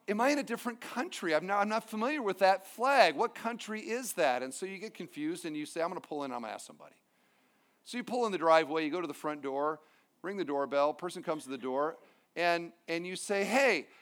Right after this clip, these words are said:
I, I'm, I'm from out of town. I'm a little confused. Why do you have a big blue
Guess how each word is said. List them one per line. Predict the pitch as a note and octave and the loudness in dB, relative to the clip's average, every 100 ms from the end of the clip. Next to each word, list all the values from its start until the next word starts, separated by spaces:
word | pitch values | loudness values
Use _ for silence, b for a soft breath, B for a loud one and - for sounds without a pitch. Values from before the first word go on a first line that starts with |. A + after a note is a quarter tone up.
| b - | b 6
I, | G3+ G#3+ | 6 8
I'm, | G3 G3+ G3+ - | 6 6 4 0
I'm | G3+ | 0
from | - G#3 | 2 6
out | E4 | 6
of | F4 | 6
town. | - A3+ G3 G3+ A3 G3+ | 4 6 8 6 4 4
I'm | F#3+ | 4
a | G#3 | 4
little | A3 E4+ E4+ | 0 2 0
confused. | - B3 - F#3 F3+ F#3 A#3 - - _ _ _ _ _ | 0 -8 -4 -2 0 0 -2 -8 -14 _ _ _ _ _
Why | C#3 D#3 A#3 D#4 | -4 6 8 8
do | D#4+ | 6
you | C#4 C4+ | 0 0
have | G3+ G3+ F#3+ G3 G3 F3 | 6 10 12 10 6 4
a | E3 | 4
big | E3 G3 A#3 A#3+ F#3 | 4 -2 -2 -6 -8
blue | C#3+ F3 G3+ G#3+ G#3+ G#3 | -10 -8 -6 -4 -4 -8